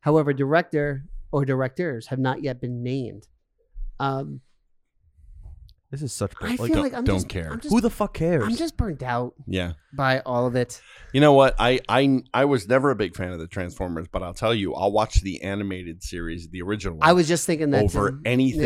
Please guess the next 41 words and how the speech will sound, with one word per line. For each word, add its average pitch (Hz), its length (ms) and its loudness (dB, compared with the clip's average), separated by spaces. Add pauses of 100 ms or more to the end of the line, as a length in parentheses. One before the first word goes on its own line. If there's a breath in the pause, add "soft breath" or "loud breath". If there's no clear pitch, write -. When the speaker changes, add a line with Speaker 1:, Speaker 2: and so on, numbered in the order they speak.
(100)
Speaker 1:
Yeah. 143 80 -2 (100)
Speaker 3:
other 101 380 2
that 90 280 -6
they've 80 260 -10
done. 62 400 -14
Speaker 1:
I'm - 160 -20
trying 302 140 -4
to 359 40 0
remember 330 160 -2
how 165 120 -10
many 208 180 -4
episodes 120 420 -10
were 110 80 -12
in 120 100 -10
the 120 140 -10
original 104 520 -12
Speaker 3:
I 73 100 -14
don't 69 100 -10
even 65 120 -16
Speaker 1:
thing. 117 140 -12
Speaker 3:
know. 131 80 -10
Speaker 1:
I - 20 -8
don't 170 160 -6
know. 143 100 -6
Speaker 3:
You 123 60 -6
gotta 110 200 -6
ask 95 180 -12
O 82 140 -6
G. 73 260 -14
Speaker 1:
And 143 80 0
there 147 80 4
was 143 120 0
the 139 80 -2
Speaker 3:
He 123 60 0
was 127 60 2
Speaker 1:
movies 123 240 -2
too. 123 300 -6
The, 123 400 -8
that 120 140 -10
was 120 120 -10
just - 380 -14